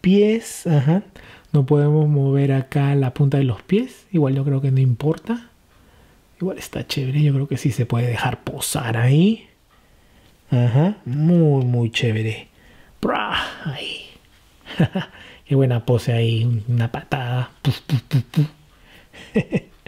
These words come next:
Muy chévere esta figura. Estoy contento.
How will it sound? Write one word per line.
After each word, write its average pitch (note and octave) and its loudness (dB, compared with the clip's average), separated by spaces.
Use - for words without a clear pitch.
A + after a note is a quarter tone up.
Muy E3 4
chévere A#2 -2
esta - -6
figura. A2+ -2
Estoy - -4
contento. G2 -4